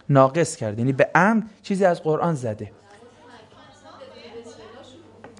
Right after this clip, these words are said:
واجبات عرض می‌کنه. نه. آه، اهل سنت رو میگید؟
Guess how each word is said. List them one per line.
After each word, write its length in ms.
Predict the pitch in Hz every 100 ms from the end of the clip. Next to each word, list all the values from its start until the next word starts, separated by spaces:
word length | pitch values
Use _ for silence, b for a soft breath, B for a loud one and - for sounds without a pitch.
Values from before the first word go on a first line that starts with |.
| - 208 - - - -
واجبات 540 | 147 139 151 151 -
عرض 240 | 104 104 117
می‌کنه. 320 | - - - _ _ b b b b b - 240 240 247 254 _ - _ _ - - - _ -
نه. 120 | 165 - - - _ - - - - 240 208 - 285 285 262 277 269 240 220 294 415 - 220 - - - - - - - - - _
آه، 260 | 185 240 226
اهل 280 | 196 185 196
سنت 580 | 190 - 202 226 277 214
رو 60 |
میگید؟ 420 | 190 180 180 190